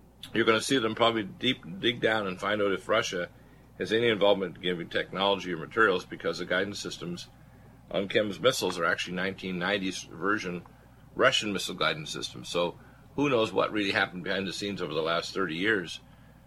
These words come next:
but it's pretty dirty dealing, especially because we know that the, the Kingdom of North Korea is actually a Soviet satellite. So we have to understand that there's some history there. And Kim Jong-un is just the grandson of the original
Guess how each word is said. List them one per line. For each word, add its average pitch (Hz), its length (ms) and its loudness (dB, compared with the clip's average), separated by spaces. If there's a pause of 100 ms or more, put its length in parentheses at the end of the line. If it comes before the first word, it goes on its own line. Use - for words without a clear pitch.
(140)
but 95 100 2
it's 90 160 -4
pretty 123 240 0
dirty 101 300 2
dealing, 92 340 0
especially 95 460 0
because 87 400 0
we 90 120 -4
know 92 240 2
that 85 220 -4
the, 82 240 -8 (1400)
the 104 240 0
Kingdom 143 360 6
of 113 80 4
North 120 240 6
Korea 123 280 6
is 98 100 4
actually 107 460 2
a 104 140 0
Soviet 104 420 2
satellite. 107 520 0 (280)
So 82 200 -2
we 90 100 0
have 98 140 0
to 90 120 0
understand 92 520 -2
that 82 180 -4
there's 82 220 -6
some 90 120 -4
history 104 360 -2
there. 85 300 -2 (540)
And 92 140 -8
Kim 117 240 0
Jong-un 98 400 2
is 87 140 -4
just 90 220 -4
the 90 100 -6
grandson 95 580 0
of 82 160 0
the 85 80 -8
original 87 500 -2